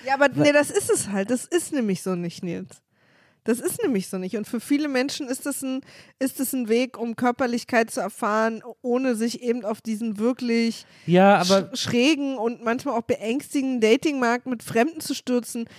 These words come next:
Speaker 1: mit Fremden sowas Sexuelles dann anzufangen, ist so viel schwieriger, als wenn es jemanden gibt, wenn es jemanden gibt,
Speaker 2: N-
Speaker 1: wo die Gefühle sozusagen geklärt sind.
Speaker 2: Ja, aber das halte ich für,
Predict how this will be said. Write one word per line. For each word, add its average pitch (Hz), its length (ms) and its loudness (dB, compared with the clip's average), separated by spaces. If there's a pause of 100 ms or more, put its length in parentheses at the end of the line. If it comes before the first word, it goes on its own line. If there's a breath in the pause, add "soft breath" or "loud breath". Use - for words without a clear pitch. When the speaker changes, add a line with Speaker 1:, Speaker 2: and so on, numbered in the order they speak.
(200 loud breath)
Speaker 1:
mit 240 120 -2
Fremden 277 460 0
sowas 254 280 0
Sexuelles 247 540 -2
dann 247 140 0
anzufangen, 233 640 -2
ist 233 120 -4
so 294 140 2
viel 277 400 0
schwieriger, 269 600 0
als 220 260 -2
wenn 233 160 0
es 254 140 -6
jemanden 233 420 -4
gibt, - 400 -4
wenn 240 220 6 (120)
es - 180 -4
jemanden 175 440 -2
gibt, 147 220 2
Speaker 2:
N- - 80 -10 (300 loud breath)
Speaker 1:
wo 233 120 6
die 220 160 2
Gefühle 247 400 -2
sozusagen 220 640 -2 (140)
geklärt 233 540 -4
sind. - 160 -6
Speaker 2:
Ja, 147 180 4
aber 165 100 0
das 139 160 -2
halte 160 240 2
ich - 140 -6
für, 147 580 2